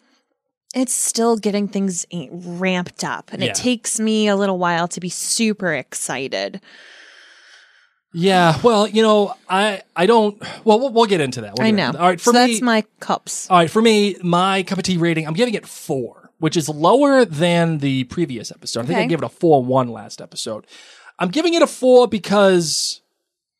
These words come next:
Speaker 2: it's good. I enjoy it. Like, I enjoy living in the world. I
Speaker 1: Agreed.
Speaker 2: enjoy,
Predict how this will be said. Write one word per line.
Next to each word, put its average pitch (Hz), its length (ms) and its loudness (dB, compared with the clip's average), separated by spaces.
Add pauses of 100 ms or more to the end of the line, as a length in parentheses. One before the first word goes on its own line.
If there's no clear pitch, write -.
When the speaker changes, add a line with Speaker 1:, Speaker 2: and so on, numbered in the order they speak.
(760)
Speaker 2:
it's 156 160 -6
good. 131 320 -2 (640)
I 151 100 0
enjoy 127 440 -2
it. 127 40 -6
Like, 127 120 -6
I 127 100 -6
enjoy 127 440 -4
living 131 280 -4
in 127 80 -2
the 117 60 -4
world. 156 540 2
I 120 120 -8
Speaker 1:
Agreed. 220 220 -4
Speaker 2:
enjoy, 123 300 -2